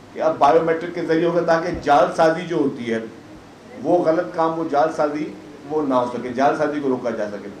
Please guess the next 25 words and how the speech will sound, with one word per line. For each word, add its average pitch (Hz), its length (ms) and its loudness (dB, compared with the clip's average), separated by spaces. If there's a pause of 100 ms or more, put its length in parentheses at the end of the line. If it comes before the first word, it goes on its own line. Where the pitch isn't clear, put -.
(380)
जो 147 200 -8
और 196 220 6
सबसे 185 240 0
इंपॉर्टेंट 175 460 -2
चीज़ 165 160 -6
हम 143 140 -4
कर 127 120 -2
रहे 127 160 0
हैं, 139 340 -8
जो 143 100 0
कि, 143 100 0
अ, 143 160 2 (280)
वो 135 180 -2
भी 143 120 -2
शुरुआत 135 340 -2
हो 131 100 -2
गई 139 180 0
है, 123 180 -2 (760)
अब 165 220 -2
ऑनलाइन 202 440 2
अपॉइंटमेंट 175 600 -2
भी 160 80 -2
की 143 340 -6
ज़रूरत 113 260 -2
है। 95 120 -10